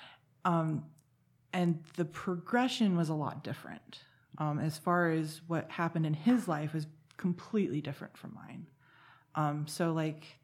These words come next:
there were parallels because we were in the same house, and I, like, he was my father, and I grew up with him,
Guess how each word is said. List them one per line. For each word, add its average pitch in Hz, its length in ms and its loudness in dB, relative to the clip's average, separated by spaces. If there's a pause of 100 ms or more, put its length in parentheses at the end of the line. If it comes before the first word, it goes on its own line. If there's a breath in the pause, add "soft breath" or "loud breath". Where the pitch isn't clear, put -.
(120)
there 165 140 4
were 160 240 0 (220)
parallels 202 680 2
because 165 640 -4 (800 loud breath)
we 170 140 4
were 170 80 6
in 165 80 2
the 165 80 0
same 156 240 0
house, 156 420 -2
and 180 80 0
I, 156 300 0
like, 151 160 -4 (880)
he 180 160 2
was 160 100 0
my 156 140 0
father, 156 380 -2
and 175 80 0
I 156 80 -2
grew 147 220 -2
up 156 120 -4
with 226 140 -4
him, 285 280 0